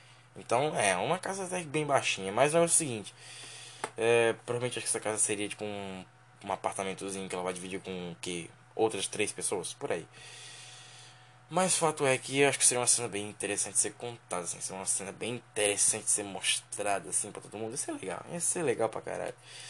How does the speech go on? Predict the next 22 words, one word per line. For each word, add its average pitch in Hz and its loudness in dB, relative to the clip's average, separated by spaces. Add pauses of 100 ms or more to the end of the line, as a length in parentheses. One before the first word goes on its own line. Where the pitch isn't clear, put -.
(640)
Ah, 123 4
logo 175 10
depois 175 4
da 151 2
cena 156 4
de 143 -4
perseguição, 135 2
dos 98 -4
carro-, - -6 (340)
dos 113 2
carros 117 8
e 104 -4
da, 95 6 (1400)
da 95 4
cena 101 6
do, 92 0
do 95 -6
Banco 98 0
Central, 117 4 (1160)
o 147 0
Peter, 151 -2 (120)
ele 127 0